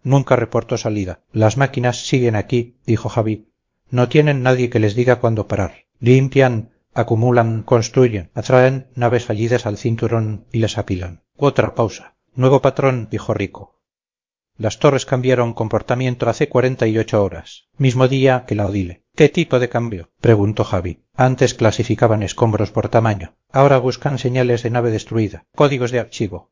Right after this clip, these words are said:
marcan objetivos como completados. Javi estudió el traje colgado. Las máquinas no atacaban, catalogaban. Si una nave emitía la señal correcta de destruida, dejaría de ser objetivo.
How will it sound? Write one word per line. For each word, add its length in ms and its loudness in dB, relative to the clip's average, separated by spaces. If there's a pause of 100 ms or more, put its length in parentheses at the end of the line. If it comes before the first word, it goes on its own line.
marcan 400 0
objetivos 520 -2
como 320 -2
completados. 840 -2 (100)
Javi 360 2
estudió 320 0
el 80 -4
traje 280 -2
colgado. 520 -6 (160)
Las 220 -2
máquinas 520 -4
no 80 2
atacaban, 640 0
catalogaban. 800 -2
Si 180 4
una 160 4
nave 280 4
emitía 420 2
la 100 4
señal 360 0
correcta 440 0
de 140 2
destruida, 720 0 (100)
dejaría 520 4
de 100 0
ser 160 2
objetivo. 600 -4